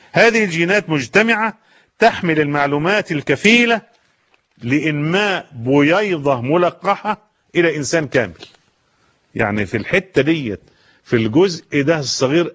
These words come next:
قوي، الحجم، صغير الحجم اللي في النواة المسمى بالجينات، الكروموزومات، وجواه الجينات، هذا الجزء الضئيل جدا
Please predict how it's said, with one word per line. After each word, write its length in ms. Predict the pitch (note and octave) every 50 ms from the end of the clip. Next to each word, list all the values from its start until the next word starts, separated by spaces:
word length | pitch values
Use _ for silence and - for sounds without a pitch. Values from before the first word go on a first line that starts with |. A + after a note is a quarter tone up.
| _ _
قوي، 340 | E3+ G3+ G#3+ F#3 D3 G#2 E2+ - _ _ _ _ _ _ _ _ _ _ _ _ _ _ _ _ _ -
الحجم، 420 | A#2 A2 - - D#3+ C#3+ A#2 A2
صغير 280 | G2+ - B2+ C3+ D#3+ D#3
الحجم 360 | C3+ A2+ C#3+ D3 C3 G#2 F#2+ - _ _ _ _ _ _ _ _ _ _ -
اللي 220 | D3 F3 F#3 F3+ E3
في 120 | - E3+
النواة 480 | D#3+ D3+ D3+ D3 D3+ D3+ D3 A#2+ G2+ F2 - _ _ _ _ _ _ _ _ _ _ _ C3
المسمى 520 | C#3 D3 D3+ D3 - F#3 G3+ G3+ F#3 F3+
بالجينات، 520 | D#3 D#3+ D3 C3+ C#3+ D#3 D#3 D#3+ D#3+ C#3
الكروموزومات، 840 | C3+ C3 C3+ B2+ - C#3+ D3 C#3+ C#3 C3 A#2+ B2+ C3+ C3 A2+ - - _ - - _ -
وجواه 460 | A2+ A#2 B2+ C3+ C#3+ F3 G3 F#3 E3+
الجينات، 720 | D#3 C3+ C3 C#3+ D#3 D#3 E3+ F#3 G#3 G#3+ - - - - - - _ _ _ _ - - - - _ _ _ - C3+
هذا 240 | E3 G3 G3+ F#3+
الجزء 360 | F3+ D#3+ E3+ A3 G#3 F3 - F#3+
الضئيل 380 | E3 C#3 D3+ F#3 G3+ G#3 F3
جدا 320 | D#3+ G3+ A3 F3 D#3 E3